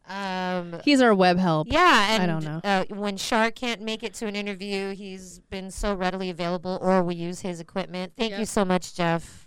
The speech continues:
Speaker 1: It's been, uh, we couldn't have done it without you, for sure.
Speaker 2: Thank you. Listen to Storied San Francisco.
Speaker 1: Yeah.
Speaker 2: I think that's it. So happy, happy two thousand eighteen and happy two thousand nineteen, and we will see you on the other side with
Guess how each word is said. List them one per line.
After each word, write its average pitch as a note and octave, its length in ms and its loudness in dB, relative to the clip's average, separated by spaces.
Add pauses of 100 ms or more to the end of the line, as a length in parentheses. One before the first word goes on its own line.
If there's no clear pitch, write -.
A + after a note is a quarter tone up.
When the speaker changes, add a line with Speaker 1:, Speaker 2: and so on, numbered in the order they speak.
Speaker 1:
It's D#3+ 180 -20
been, D#3+ 400 -12
uh, D#3 160 -16 (280)
we G#3 80 -6
couldn't G3+ 220 -4
have F#3 100 -6
done E3 160 -6
it D3+ 80 -10
without D3 260 -14
you, C#3+ 100 -18
for D3 120 -20
sure. C#3+ 240 -16 (180)
Speaker 2:
Thank - 240 -12
you. E3+ 140 -6 (560)
Listen G3 240 -2
to F#3 60 2
Storied E3+ 320 0
San F3 160 -6
Francisco. F3 480 -10 (920)
Speaker 1:
Yeah. D3+ 180 -16 (720)
Speaker 2:
I G3 60 -14
think E4+ 180 0
that's - 200 2
it. D#3+ 200 4 (300)
So A3+ 420 6
happy, D4 580 4 (120)
happy A#3+ 840 2
two G#3+ 160 -2
thousand G3 320 4
eighteen F3+ 420 0
and D3+ 140 -2
happy D#3 580 -4
two G#3+ 140 0
thousand C3 300 0
nineteen, D#3 640 -10
and D#3 200 -6
we D#3+ 100 -6
will D#3+ 100 -8
see - 160 -6
you G3+ 60 0
on F3+ 80 2
the E3+ 60 2
other D#3+ 120 0
side D#3+ 420 0
with D#3+ 400 -6